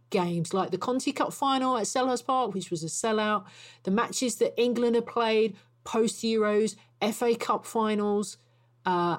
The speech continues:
at Wembley Stadium, that has come from England winning the Euros in the Championship. So I think it's fantastic. What I also like about it very much is this word legacy.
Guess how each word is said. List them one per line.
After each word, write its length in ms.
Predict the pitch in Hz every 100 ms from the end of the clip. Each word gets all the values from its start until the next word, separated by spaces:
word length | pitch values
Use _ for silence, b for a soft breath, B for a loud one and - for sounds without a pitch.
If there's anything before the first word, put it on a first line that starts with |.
| -
at 240 | 190 -
Wembley 480 | 214 220 214 202 208
Stadium, 540 | 180 214 208 214 190 165
that 240 | 226 262 277
has 180 | 311
come 380 | - 247 170 170
from 260 | 175 185 175
England 460 | 196 202 226 226 202
winning 480 | 180 170 165 170 -
the 120 | 185
Euros 540 | 220 330 180 147 - - _ _ _ _ _ _
in 120 | 196
the 60 | 190
Championship. 680 | 190 208 196 170 165 160 -
So 360 | 226 226 220 214
I 140 | 220
think 400 | 214 233 220 - B B B
it's 140 | 220 -
fantastic. 540 | 214 202 233 - 320
What 160 | 220 247
I 120 | 233
also 380 | 285 415 - 208
like 300 | 170 156 -
about 240 | 160 156
it 140 | 156 156
very 220 | 170 156
much 360 | 156 - - B B B _
is 220 | 220 214 -
this 200 | 214 196
word 380 | 202 226 208
legacy. 680 | 185 202 202 220 226 220